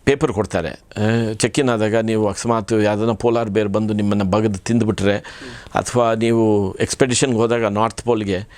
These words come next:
ಬೈಕಲ್ಲಿ ಅಕಸ್ಮಾತ್ ಒಂದು ರೇನ್‌ಡಿಯರ್ ಅಡ್ಡ ಬಂದು ನೀವು ಅದಕ್ಕೆ ಹೊಡೆದು ಏನಾದ್ರು, ಆ, ಆಕ್ಸಿಡೆಂಟ್ ಆದ್ರೆ ಅವ್ರು ಹೊಣೆಗಾರರಲ್ಲ ಅಂತ. ಅಂದ್ರೆ you have to risk your own life to go to, uh, many places like this. This, this happened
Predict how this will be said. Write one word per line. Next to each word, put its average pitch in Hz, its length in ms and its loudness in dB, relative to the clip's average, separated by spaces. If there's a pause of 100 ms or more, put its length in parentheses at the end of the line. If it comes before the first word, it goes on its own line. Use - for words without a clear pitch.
(380)
ಬೈಕಲ್ಲಿ 113 500 2
ಅಕಸ್ಮಾತ್ 110 400 -2
ಒಂದು 113 200 0
ರೇನ್‌ಡಿಯರ್ 123 400 2
ಅಡ್ಡ 104 200 -2
ಬಂದು 120 280 0
ನೀವು 107 180 -2
ಅದಕ್ಕೆ 95 240 -6
ಹೊಡೆದು 123 580 0 (120)
ಏನಾದ್ರು, 107 480 0
ಆ, 101 460 0
ಆಕ್ಸಿಡೆಂಟ್ 113 440 -2
ಆದ್ರೆ 104 200 -2
ಅವ್ರು 123 220 0
ಹೊಣೆಗಾರರಲ್ಲ 107 720 0
ಅಂತ. 78 240 -6 (580)
ಅಂದ್ರೆ 180 260 2
you 170 100 4
have 160 140 -2
to 147 80 0
risk 156 220 -2
your 170 180 2
own 156 100 0
life 139 540 -2
to 117 140 0
go 113 140 0
to, 123 40 2
uh, 101 200 2
many 104 180 -2
places 90 320 -4
like 78 240 -6
this. - 200 -6
This, 110 160 -6
this 127 240 -2
happened 107 440 0